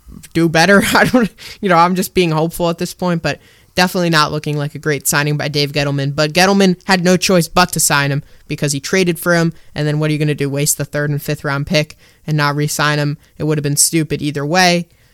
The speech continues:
And he, uh, chose to save face.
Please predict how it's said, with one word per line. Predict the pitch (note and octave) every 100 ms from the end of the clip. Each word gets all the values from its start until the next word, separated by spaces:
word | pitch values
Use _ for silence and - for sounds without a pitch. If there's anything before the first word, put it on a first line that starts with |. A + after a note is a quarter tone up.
| _ _ -
And | D3+ D3
he, | D3+ D3 D3 D3+
uh, | D3 D3
chose | - F3 D#3+ D#3
to | - D3+ D3
save | - C#3+ -
face. | A2+ E2+ - -